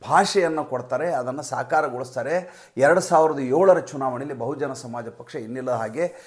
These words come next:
ಗೆಲುವನ್ನು ಸಾಧಿಸತ್ತೆ. ಈ ದೇಶದ ಅತಿ ದೊಡ್ಡದಾದಂಥ ರಾಜ್ಯ, ಎಂಬತ್ತು ಲೋಕಸಭಾ ಕ್ಷೇತ್ರಗಳಿರುವಂಥ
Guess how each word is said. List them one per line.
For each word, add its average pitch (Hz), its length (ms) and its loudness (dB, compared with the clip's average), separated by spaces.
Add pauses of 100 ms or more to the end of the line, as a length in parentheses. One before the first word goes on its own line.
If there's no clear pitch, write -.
(260)
ಗೆಲುವನ್ನು 156 520 2
ಸಾಧಿಸತ್ತೆ. 127 840 -2
ಈ 147 340 -4
ದೇಶದ 143 260 -2
ಅತಿ 117 320 -4
ದೊಡ್ಡದಾದಂಥ 156 680 2
ರಾಜ್ಯ, 127 420 0
ಎಂಬತ್ತು 156 760 -4 (280)
ಲೋಕಸಭಾ 156 420 0
ಕ್ಷೇತ್ರಗಳಿರುವಂಥ 123 880 -4